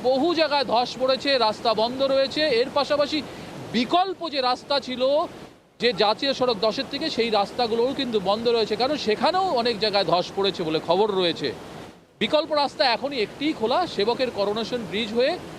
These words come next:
বাগডোগরা, ওদলাবাড়ি, ডামডিম হয়ে গরুবাথান, লাভা, লোলেগাঁও হয়ে একদিকে কালিম্পং, অন্যদিকে সিকিমের রাস্তা। সেখানেও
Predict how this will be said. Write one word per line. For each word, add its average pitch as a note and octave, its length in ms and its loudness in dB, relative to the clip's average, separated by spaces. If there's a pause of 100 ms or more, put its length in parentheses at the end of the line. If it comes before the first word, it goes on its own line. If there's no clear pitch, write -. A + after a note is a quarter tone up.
(560)
বাগডোগরা, A3 480 2
ওদলাবাড়ি, A#3 640 2 (380)
ডামডিম A3 440 0
হয়ে A3 240 2
গরুবাথান, A3+ 600 2
লাভা, G3 340 2
লোলেগাঁও A3 480 2
হয়ে A#3 400 2 (100)
একদিকে F#3+ 440 -2
কালিম্পং, A3+ 500 0
অন্যদিকে A3 480 -2
সিকিমের G#3+ 460 -6
রাস্তা। F3+ 360 0
সেখানেও C4+ 460 0